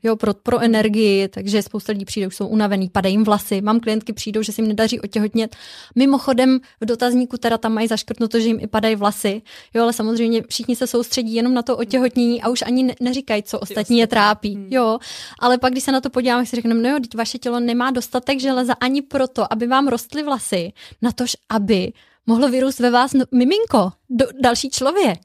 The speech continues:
Speaker 2: A to tělo ty signály vysílá, ale my
Speaker 1: Vysílá,
Speaker 2: většinou
Speaker 1: vysílá.
Speaker 2: nechceme vidět,
Speaker 1: No.
Speaker 2: nebo nevidíme.
Speaker 1: No, nebo nevíme, my tomu nerozumíme.
Speaker 2: No, jasně.
Speaker 1: Jo, a,
Speaker 2: Mhm.
Speaker 1: a nenajdem třeba tu správnou, správnou pomoc, tu radu.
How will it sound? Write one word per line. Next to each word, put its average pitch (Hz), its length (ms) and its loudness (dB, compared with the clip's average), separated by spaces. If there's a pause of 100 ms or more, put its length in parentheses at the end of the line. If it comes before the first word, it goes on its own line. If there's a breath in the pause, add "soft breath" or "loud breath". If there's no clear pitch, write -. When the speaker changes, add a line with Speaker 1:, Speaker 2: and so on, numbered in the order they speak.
(140)
Speaker 2:
A 190 60 -16
to 208 120 -14
tělo 202 240 -8
ty 214 120 -12
signály 196 420 -12
vysílá, 196 480 -18
ale 196 120 -20
my 196 140 -12
Speaker 1:
Vysílá, 294 560 0
Speaker 2:
většinou 233 180 -8
Speaker 1:
vysílá. 285 440 0
Speaker 2:
nechceme 202 300 -12
vidět, 302 140 0
Speaker 1:
No. 311 180 4
Speaker 2:
nebo 185 160 -6
nevidíme. 185 760 -16
Speaker 1:
No, 277 240 2
nebo 311 220 -2
nevíme, 330 380 0
my 247 100 0
tomu 294 200 -4
nerozumíme. 254 600 0
Speaker 2:
No, - 0 -
jasně. 208 280 -8
Speaker 1:
Jo, 262 300 2
a, 269 160 0
Speaker 2:
Mhm. - 100 -10
Speaker 1:
a 277 100 -2
nenajdem 277 480 -4
třeba 269 260 -4
tu 269 140 -12
správnou, 269 540 -2 (600 loud breath)
správnou 269 380 2
pomoc, 262 340 0
tu 269 120 -2
radu. 233 320 2